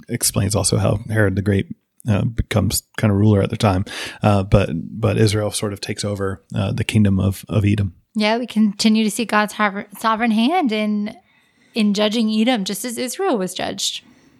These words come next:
Speaker 1: Yeah. So final thoughts?
Speaker 2: So this book causes me really to lift my eyes to Christ. I am deserving of the judgment of Edom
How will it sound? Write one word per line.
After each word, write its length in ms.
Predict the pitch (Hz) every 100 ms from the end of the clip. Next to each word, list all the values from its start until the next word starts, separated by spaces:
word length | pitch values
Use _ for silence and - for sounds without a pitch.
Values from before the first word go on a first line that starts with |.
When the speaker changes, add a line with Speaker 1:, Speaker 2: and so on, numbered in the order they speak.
| -
Speaker 1:
Yeah. 180 | 107 110 -
So 160 | 120
final 260 | 110 131 127
thoughts? 840 | - - - 131 160 - - - - - _ _ _ - - -
Speaker 2:
So 160 | - 320
this 220 | 403 -
book 160 | 466
causes 360 | - 294 262 247
me 180 | 262 240
really 260 | 214 214
to 80 | 208
lift 240 | 202 - 196
my 240 | 190 190
eyes 120 | 196
to 40 | -
Christ. 480 | - 180 190 - -
I 220 | 214 233
am 540 | 262 262 254 311 214
deserving 500 | 202 214 202 190 202
of 80 | 202
the 100 | 202
judgment 400 | 190 190 180 190
of 120 | 208
Edom 400 | 185 - - 202